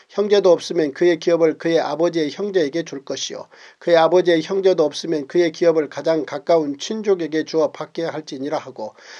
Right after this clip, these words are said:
"나 여호와가 너 모세에게 명령한 대로 이스라엘 자손에게 판결의 규례가 되게 할지니라." 여호와께서 모세에게 이르시되,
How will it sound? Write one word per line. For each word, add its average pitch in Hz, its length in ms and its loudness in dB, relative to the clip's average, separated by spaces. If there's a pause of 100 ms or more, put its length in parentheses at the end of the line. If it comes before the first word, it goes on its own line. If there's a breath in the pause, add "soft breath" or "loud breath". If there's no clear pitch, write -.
(140 loud breath)
"나 165 220 4
여호와가 170 440 6
너 165 180 4
모세에게 170 480 2
명령한 156 480 2
대로 151 240 -2
이스라엘 170 380 2
자손에게 156 600 -4
판결의 196 540 -2
규례가 160 380 0
되게 143 260 -8
할지니라." 120 600 -12 (400 loud breath)
여호와께서 185 480 4
모세에게 156 420 0
이르시되, 131 440 -8